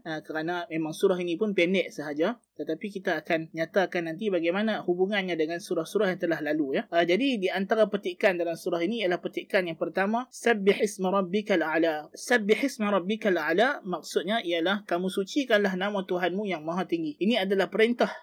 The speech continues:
oleh Allah Subhanahu wa Ta'ala untuk kita mensucikan Allah Ta'ala daripada sebarang sekutu dan syirik,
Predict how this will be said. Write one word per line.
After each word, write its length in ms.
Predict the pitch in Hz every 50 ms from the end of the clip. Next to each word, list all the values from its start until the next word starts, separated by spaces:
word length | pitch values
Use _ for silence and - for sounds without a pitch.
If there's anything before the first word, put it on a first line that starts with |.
| -
oleh 240 | _ 170 175 180 147
Allah 240 | 156 180 208 185 -
Subhanahu 560 | - - 170 170 - - 208 196 185 175 185
wa 160 | 175 170 165
Ta'ala 480 | - - 156 160 180 196 196 202 202 -
untuk 240 | 208 214 214 262 240
kita 240 | - - 220 -
mensucikan 720 | 240 226 220 208 220 240 220 - - 285 240 220 - 185 185
Allah 240 | 175 180 175 170 -
Ta'ala 320 | - - 185 190 185 175
daripada 320 | 175 175 190 180 185 180
sebarang 480 | 175 - 170 175 190 196 202 185 170 -
sekutu 480 | - - - - 220 202 - 233 208 185
dan 160 | 165 160 -
syirik, 320 | - 233 214 170 - -